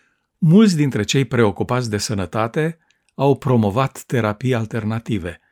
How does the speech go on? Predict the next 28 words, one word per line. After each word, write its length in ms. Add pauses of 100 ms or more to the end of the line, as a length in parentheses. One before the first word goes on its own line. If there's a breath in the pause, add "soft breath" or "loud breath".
(260)
care 240
respingeau 560
utilizarea 580
substanțelor 760
toxice 640
și 240
a 260
tehnicilor 600
de 100
sângerare. 880 (680 soft breath)
Printre 280
aceste 340
metode, 720 (320)
hidroterapia 920
ocupa 380
un 140
loc 180
de 100
seamă 560 (440)
și 160
se 160
baza 380
pe 160
utilizarea 720
apei 460
în 60
scopuri 500
terapeutice, 920